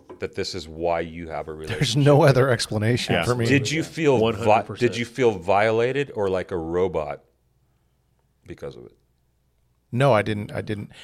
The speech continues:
Speaker 2: I, I probably didn't even realize it till after the fact. Um,
Speaker 1: No, totally.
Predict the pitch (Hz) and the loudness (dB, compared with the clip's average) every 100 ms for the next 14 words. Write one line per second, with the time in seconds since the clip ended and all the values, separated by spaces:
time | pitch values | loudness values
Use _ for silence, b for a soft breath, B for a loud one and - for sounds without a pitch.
0 | B 131 156 120 123 143 120 110 101 98 | B 6 6 6 4 4 2 2 0 -2
1 | 92 95 95 87 90 87 87 95 80 78 | 0 0 0 -2 -4 -2 -2 -4 -8 -8
2 | 87 78 - _ b b b b b - | -8 -8 -14 _ b b b b b -12
3 | - - 76 95 226 - 202 95 | -10 -10 -12 -8 -6 -2 -2 -2